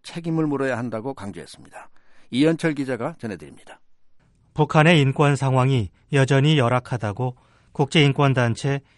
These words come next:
Speaker 2: 휴먼 라이츠 워치가 밝혔습니다. 미국 뉴욕에 본부를 둔 이 단체는 이십구일 이천십오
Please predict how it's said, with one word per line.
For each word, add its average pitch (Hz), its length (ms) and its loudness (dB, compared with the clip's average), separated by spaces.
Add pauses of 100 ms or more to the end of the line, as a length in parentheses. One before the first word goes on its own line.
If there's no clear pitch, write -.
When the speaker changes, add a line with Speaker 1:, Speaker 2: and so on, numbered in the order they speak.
Speaker 2:
휴먼 156 380 4
라이츠 127 340 0
워치가 117 480 -4
밝혔습니다. 101 720 -6 (680)
미국 151 340 4
뉴욕에 151 320 4
본부를 127 400 0
둔 139 140 0
이 123 80 0
단체는 120 520 -2 (280)
이십구일 131 640 0 (420)
이천십오 147 720 2